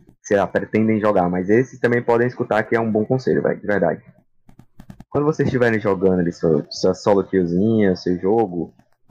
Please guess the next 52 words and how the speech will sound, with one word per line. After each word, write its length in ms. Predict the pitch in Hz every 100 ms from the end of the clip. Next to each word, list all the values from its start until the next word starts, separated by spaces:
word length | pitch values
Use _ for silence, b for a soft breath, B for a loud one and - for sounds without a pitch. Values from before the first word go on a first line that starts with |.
| -
e 40 | 90
vocês 360 | 95 117 113
veem 280 | 98 113 117
o 60 | 110
coleguinha 640 | 113 104 95 98 98 87 -
do 120 | 104
time 460 | - - 110 117
ou 60 | 107
inimigo, 440 | 110 110 107 104
assim, 260 | 101 - 101
dá 140 | 95 117
uma, 240 | 127 - -
dá 200 | 95 120
uma 120 | 131
vontade, 340 | 117 117 107 101
assim, 160 | 104
pra 100 | -
você 120 | 95 101
dar 80 |
um 160 | 98 95
rage, 380 | 92 90 98 90
dar 100 | 92
uma 100 | 92
xingada 460 | - 98 92 90
no 80 | 87
cara 180 | - 85
porque 160 | - 95
ele 80 |
fez 160 | - 90
alguma 200 | 92 92
coisa 220 | - 85
errada, 420 | 85 92 120 87 - _ _ _ - - - -
não 120 | 123 127
faz 240 | 156 147
isso, 100 | -
não. 280 | 113 131 135 _ _ _ _ _ _ - -
Fica 180 | 110 -
de 140 | 131
boa 640 | 101 107 120 131 123 117 - _ - _ - -
e 300 | 110 113 117
ao 100 | 110
invés 220 | 110 117
de 60 | 113
olhar 160 | 123 117
pro 140 | 120
re-, 260 | 120 107 110 113
erro 160 | 117
do 80 | 101
cara, 560 | - 120 143 120 82 -
olhe 180 | - 110
pro 180 | 123 123
seu, 360 | - 117 92